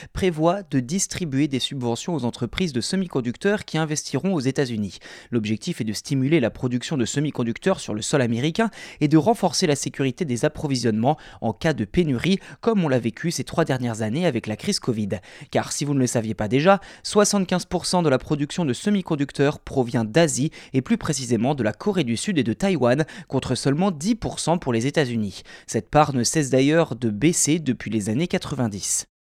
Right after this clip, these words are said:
Plus en détail, les subventions seront basées sur les coûts d'investissement et le nombre d'emplois créés par les entreprises bénéficiaires.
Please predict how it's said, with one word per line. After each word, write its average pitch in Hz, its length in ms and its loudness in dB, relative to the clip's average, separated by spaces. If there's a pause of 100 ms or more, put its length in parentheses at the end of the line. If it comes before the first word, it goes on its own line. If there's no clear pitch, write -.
(120)
Plus 175 240 2
en 175 60 4
détail, 190 500 4
les 147 140 2
subventions 170 640 -2
seront 127 260 -2
basées 123 360 2
sur 120 200 -4
les 113 120 0
coûts - 240 -2
d'investissement 135 840 0
et 143 80 2
le 131 140 2
nombre 170 320 0
d'emplois 160 320 2
créés 147 260 -2
par 123 160 -4
les 113 160 -4
entreprises 156 480 -4
bénéficiaires. 131 720 -2